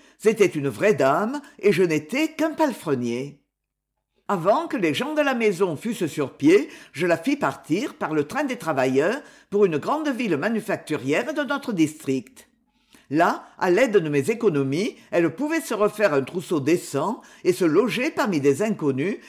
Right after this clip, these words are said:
qui ne songent pas à faire des questions à leurs hôtes aussi longtemps qu'ils sont exactement payés. Là, tantôt sous un prétexte et tantôt sous un autre, je pouvais lui faire visite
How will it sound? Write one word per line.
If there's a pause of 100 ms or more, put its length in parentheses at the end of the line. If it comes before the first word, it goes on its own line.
(140)
qui
ne
songent
pas
à
faire
des
questions
à
leurs
hôtes (320)
aussi
longtemps
qu'ils
sont
exactement
payés. (720)
Là, (220)
tantôt
sous
un
prétexte (160)
et
tantôt
sous
un
autre, (200)
je
pouvais
lui
faire
visite